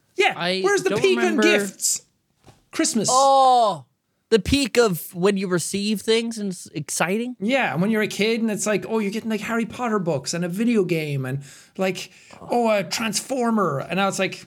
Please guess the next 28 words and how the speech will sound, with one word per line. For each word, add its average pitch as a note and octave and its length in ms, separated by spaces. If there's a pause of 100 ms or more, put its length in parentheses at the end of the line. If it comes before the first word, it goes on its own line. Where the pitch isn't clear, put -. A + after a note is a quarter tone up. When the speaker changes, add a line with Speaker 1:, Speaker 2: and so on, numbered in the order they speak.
(140)
Speaker 1:
socks F3+ 440
and B2 120
deodorant B2+ 560
and A2+ 300 (140)
sometimes E3 360
nothing. D#3 360 (180)
<laughs> - 180 (580)
Speaker 2:
I, E3 400 (160)
I D3 140
don't E3+ 220
know D3+ 140
what C#3 360
age C3+ 440
it D#3 140
was. D#3+ 420
It E3+ 100
might B3 180
have F#4+ 100
been D3 140
around B2 340
ten. A#2 240
This D#3+ 140
sounds D#3 360
like G2+ 120
a G#2+ 40
ten-year-old G2 1300
Speaker 1:
A - 60
tenner. C3+ 420